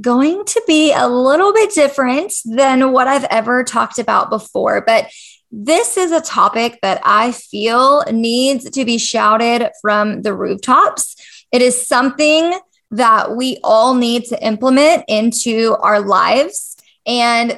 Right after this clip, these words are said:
that's what I wanna dive into today. So we're going to talk all about how to implement rest in your business, and more specifically,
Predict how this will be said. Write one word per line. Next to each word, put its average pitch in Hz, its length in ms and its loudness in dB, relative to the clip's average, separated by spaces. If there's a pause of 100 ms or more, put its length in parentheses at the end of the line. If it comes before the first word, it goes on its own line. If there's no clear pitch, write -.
that's - 280 -14
what 339 100 -2
I 349 80 2
wanna 349 220 2
dive 247 260 -2
into 233 560 -2 (140)
today. - 640 -8
So 240 500 0 (260)
we're 320 320 2
going 311 360 2
to - 260 -6
talk - 440 -4
all 240 220 2
about 220 300 2
how 262 420 0
to 349 300 -6
implement 214 680 -4
rest - 840 -4 (140)
in 226 180 0
your 302 220 -2
business, 233 720 -2 (320)
and 262 220 2
more 262 480 2
specifically, 285 1200 -2